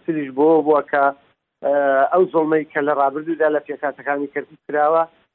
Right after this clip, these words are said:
زوڵمەکە بچڕێتەوە. یعنی، لە ناو ئەو، ئەو یاسایەشە ئەوە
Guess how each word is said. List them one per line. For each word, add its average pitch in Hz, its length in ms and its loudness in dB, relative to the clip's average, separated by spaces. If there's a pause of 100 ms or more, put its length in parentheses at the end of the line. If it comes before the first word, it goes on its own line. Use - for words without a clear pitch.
(120)
زوڵمەکە 151 440 -2
بچڕێتەوە. 131 640 -6
یعنی، 139 260 -2
لە 151 120 -2
ناو 208 280 2
ئەو، 185 100 0 (360)
ئەو 170 100 0 (100)
یاسایەشە 147 640 -2
ئەوە 170 180 -2